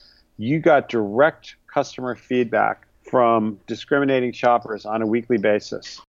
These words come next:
People would say to me, as an example, "Rick, you're a New York guy. What the heck? Where on earth is your sour pickle?"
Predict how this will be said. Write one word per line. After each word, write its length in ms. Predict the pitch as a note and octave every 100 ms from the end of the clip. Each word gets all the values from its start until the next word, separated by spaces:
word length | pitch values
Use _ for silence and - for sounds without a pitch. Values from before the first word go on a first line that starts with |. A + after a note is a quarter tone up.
| _
People 320 | - F#3+ G3 E3+
would 120 | D3+
say 200 | F3 E3+
to 60 |
me, 120 | D3+ C3+
as 160 | C3+
an 80 | C#3
example, 480 | A#2+ C#3 C3+ A#2+ G#2
"Rick, 300 | A3 G3 -
you're 180 | E3 F3+
a 40 |
New 100 | F3
York 320 | G3+ G3+ F3
guy. 320 | - G3 E3 C#3
What 220 | E3+ F3
the 80 | F3+
heck? 260 | G3 D3 _ _ _
Where 480 | C#3+ A3 F#3+ G3+ G3
on 200 | C3 C#3 - -
earth 380 | G#3+ D#3+ _ _ -
is 180 | C#3 B2+
your 160 | F#3
sour 360 | D#3+ F#3+ F#3 F#3+
pickle?" 360 | F#3+ F#3+ A2